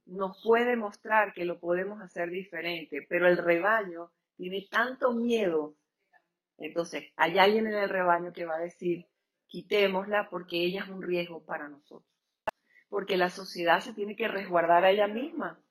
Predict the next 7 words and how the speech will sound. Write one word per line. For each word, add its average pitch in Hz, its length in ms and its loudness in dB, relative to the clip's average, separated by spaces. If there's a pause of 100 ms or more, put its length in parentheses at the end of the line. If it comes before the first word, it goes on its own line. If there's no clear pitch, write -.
(320)
Para 185 180 4
eso 165 160 -4
existen 175 400 -14
los 190 100 -6
líderes, 240 520 -4
la 165 180 0
política, 226 1000 -4